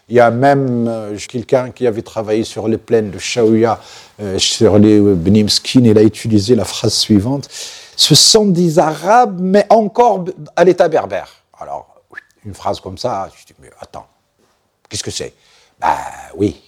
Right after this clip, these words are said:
qu'est-ce que c'est ? Mais il faut être spécialiste pour la décoder, pour comprendre ce que ce bonhomme dit. Pourquoi ? Parce qu'il parle d'Arija,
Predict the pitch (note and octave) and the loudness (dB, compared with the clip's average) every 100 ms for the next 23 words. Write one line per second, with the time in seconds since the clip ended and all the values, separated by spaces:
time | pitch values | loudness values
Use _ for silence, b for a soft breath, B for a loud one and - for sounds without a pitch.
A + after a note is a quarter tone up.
0 | _ - - - - G2+ A#2 D#2+ D2 - | _ -18 -16 -12 -6 -4 -2 -4 -12 -16
1 | F2 - - F#2 E2+ F2+ - - F2+ F2 | -18 -16 -16 -16 -14 -14 -14 -8 -4 -2
2 | G2+ G2 F2 G#2+ - B B - - A2+ | -2 0 0 -2 -4 B B -18 -4 -2
3 | G2 - A#2 D2+ A2+ - G#2+ G2 G2 F#2 | 0 0 0 0 -2 0 2 2 0 -2
4 | F2+ - G2 - F#2+ F2 - D2+ D#2+ E2 | -6 -8 -6 -2 -2 -2 -6 -4 -2 -2
5 | E2+ D#2+ A2+ | -4 -2 -2